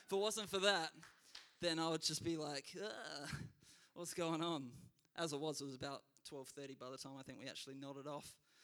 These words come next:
So, but thanks, Em. Shout out to you. Your team do a great job. And, uh, also, if you wanna get to sleep, Emily Jane Worship. It's, um, that's the way.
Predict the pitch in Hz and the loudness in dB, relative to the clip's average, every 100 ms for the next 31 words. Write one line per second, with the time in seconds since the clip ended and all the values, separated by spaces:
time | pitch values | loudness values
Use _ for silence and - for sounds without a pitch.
0 | - - - 143 139 135 147 - 185 196 | -20 -16 -8 -6 -6 -4 -6 -4 -2 -2
1 | - - 180 170 165 170 - 185 175 180 | -2 0 4 4 2 -2 -2 0 0 0
2 | - - 156 160 180 - - _ _ 151 | -2 -4 0 0 0 -4 -20 _ _ -12
3 | 143 160 160 151 139 139 151 135 147 151 | -6 -6 -4 -4 -4 -4 -4 -4 -4 -4
4 | 160 _ 143 143 139 139 139 143 151 151 | -8 _ -8 -6 -6 -8 -8 -6 -6 -6
5 | 147 143 - _ - 143 151 175 175 - | -6 -10 -14 _ -10 -6 -4 -4 -4 -4
6 | 185 202 175 170 _ _ 139 147 160 156 | -4 -2 -2 -2 _ _ -6 -4 -2 -4
7 | 160 170 185 131 - - - - _ _ | -4 -4 -6 -6 -10 -18 -20 -20 _ _
8 | _ _ _ _ _ _ _ _ _ _ | _ _ _ _ _ _ _ _ _ _
9 | _ 151 - 151 147 143 - - - 143 | _ -8 -4 -4 -4 -6 -10 -18 -6 -4
10 | - 151 147 156 135 | -4 -4 -2 -2 -4